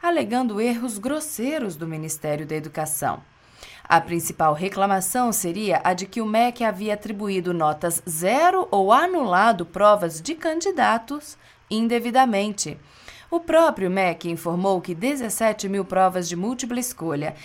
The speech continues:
e treze mil provas de redação foram anuladas porque os candidatos teriam cometido algum tipo de erro. O mais comum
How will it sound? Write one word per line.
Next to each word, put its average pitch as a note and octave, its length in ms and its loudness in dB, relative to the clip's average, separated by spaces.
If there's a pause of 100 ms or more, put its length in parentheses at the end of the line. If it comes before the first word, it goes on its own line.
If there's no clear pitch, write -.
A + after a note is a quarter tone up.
(160)
e E4+ 80 -2
treze C#4+ 560 -4
mil G#3 200 -2
provas D#3 460 -2
de D#3 80 -6
redação B3+ 760 -2 (320)
foram F4+ 480 4
anuladas A#3+ 600 2
porque C4 300 -6
os G#3+ 120 -6
candidatos F3 680 -2
teriam F#3 300 -4
cometido F#3+ 640 -6
algum G#4+ 340 2
tipo C4+ 300 -4
de A3+ 140 -4
erro. - 360 -8 (460)
O G#3+ 80 0
mais E3 340 0
comum C#4 400 2